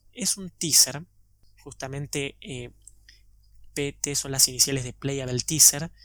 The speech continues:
que salió en dos mil catorce, fue un teaser creado por Hideo Kojima, que es el creador de la serie de juegos Metal Gear, y hace poco creó Death Stranding, y Guillermo del Toro, ambos lo crearon en conjunto.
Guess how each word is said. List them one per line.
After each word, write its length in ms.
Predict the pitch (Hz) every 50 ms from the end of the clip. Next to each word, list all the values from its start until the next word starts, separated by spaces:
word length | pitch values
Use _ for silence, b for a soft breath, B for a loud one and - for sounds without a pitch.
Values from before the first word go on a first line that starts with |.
| b b b b b b
que 100 | - 143
salió 220 | - 151 156 180
en 60 | 190
dos 100 | 190 175
mil 160 | 156 170 170 -
catorce, 480 | 156 151 - 175 175 175 - - 180
fue 220 | - - - 151 147
un 40 |
teaser 300 | - - 160 - 170 160
creado 320 | - - 151 147 151 147 -
por 200 | - 127 127 - _ - _ _ - - -
Hideo 240 | - 131 139 147 147
Kojima, 580 | - - 131 - - 175 165 160 160 160 180 190 - _ -
que 120 | - 139
es 100 | - -
el 100 | 131 120
creador 320 | - 131 127 127 135 139
de 80 | 135 135
la 100 | 123 120
serie 200 | - 139 135 135
de 40 | 123
juegos 240 | - 147 139 131 127
Metal 260 | 135 131 - 127 127
Gear, 400 | 120 139 143 147 151 151 160 - _
y 220 | - - 139 127
hace 220 | 127 123 - 135 123
poco 380 | - 139 135 - - 135 131 -
creó 340 | - 127 131 127 131 127 - -
Death 300 | - 139 139 - - -
Stranding, 640 | - - - - - 170 160 151 151 160 170 190 - - _
y 120 | - 196 180
Guillermo 400 | 175 160 - - 170 160 156 143
del 100 | 135 131
Toro, 340 | - 135 127 120 120 123 -
ambos 260 | - 151 151 156 156 143
lo 80 | 131
crearon 240 | - 139 139 139 131
en 80 | 131 127
conjunto. 640 | - 131 127 - - 127 127 120 117 - 120 117